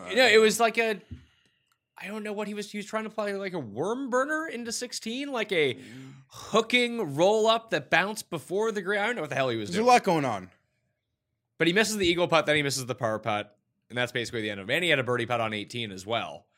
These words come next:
Speaker 2: Just hit one of those, or hit two of those putts, and they were all very makeable putts, and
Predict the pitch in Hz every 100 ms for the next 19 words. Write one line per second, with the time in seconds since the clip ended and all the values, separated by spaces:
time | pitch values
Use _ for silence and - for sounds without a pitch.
0 | _ _ 131 - - 226 - 226 233 302
1 | 277 160 127 113 131 170 185 220 - _
2 | _ _ _ 262 262 240 247 - 127 76
3 | - - _ - 190 202 220 185 113 117
4 | 165 180 156 143 139 127 107 139 110 120
5 | 101